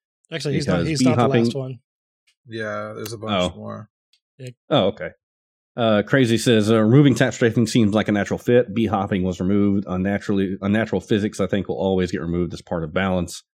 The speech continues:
Speaker 2: Uh, thinking, like, trident jump pad glitches or punch charging map items, which, yeah, that makes a lot of sense.
Speaker 3: I mean, this is pretty unnatural, though.
Speaker 2: Yeah, yeah, that's, that's what he's saying.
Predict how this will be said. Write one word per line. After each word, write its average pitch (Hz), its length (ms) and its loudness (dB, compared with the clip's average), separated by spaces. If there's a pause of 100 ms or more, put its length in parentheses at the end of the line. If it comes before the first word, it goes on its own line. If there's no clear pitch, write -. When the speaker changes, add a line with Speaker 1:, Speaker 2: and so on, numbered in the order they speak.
(400)
Speaker 2:
Uh, 98 200 -4
thinking, 92 360 -2
like, 90 220 -2 (120)
trident 92 460 -4
jump 92 220 -4
pad 85 220 -4
glitches 85 400 -6
or 85 540 -4
punch 87 260 -8
charging 82 400 -4
map 82 240 -8
items, 82 320 -10
which, - 400 -8
yeah, 85 140 -10
that 80 100 -12
makes 80 180 -14
a - 40 -14
lot 78 120 -12
of 80 60 -20
sense. - 380 -16 (140)
Speaker 3:
I 151 60 -6
mean, 185 160 2
this 190 180 4
is 202 100 -4
pretty 185 200 2
unnatural, 117 520 0
though. 117 320 -2 (1160)
Speaker 2:
Yeah, 127 220 4
yeah, 85 160 -2
that's, 92 180 -4
that's 104 200 0
what 92 140 -2
he's - 120 -8
saying. 85 360 -10